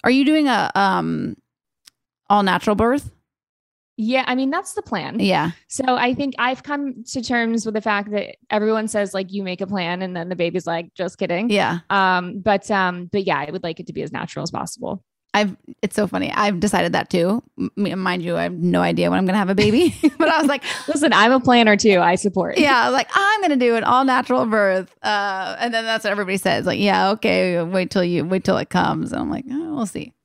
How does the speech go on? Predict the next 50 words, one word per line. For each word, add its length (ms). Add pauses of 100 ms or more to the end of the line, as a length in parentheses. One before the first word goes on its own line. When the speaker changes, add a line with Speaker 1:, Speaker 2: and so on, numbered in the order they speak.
(140)
Speaker 2:
Yeah, 440
that's 220
always 240
been, 120
like, 140
my 320
mom 600 (300)
and 160
his 280
mom 240
both 260
did 160
natural 400
births. 320
And 80
so, 160
like, 160
I 100
think 200
it's 180
just, 220
like, 180
a, 240 (540)
that's 200
what 140
I 260 (200)
have 240
known. 500 (160)
Speaker 1:
Yeah. 560
Speaker 2:
Um, 300
but 240
I 100
also 260
have 140
some 160
friends 220
that 100
are 80
like, 220 (100)
"Ugh, 240 (380)
pass," 360
like, 180 (180)
immediately 560
got 260
the 60
epidural 640
and 260
are 240
very 300 (160)
happy 360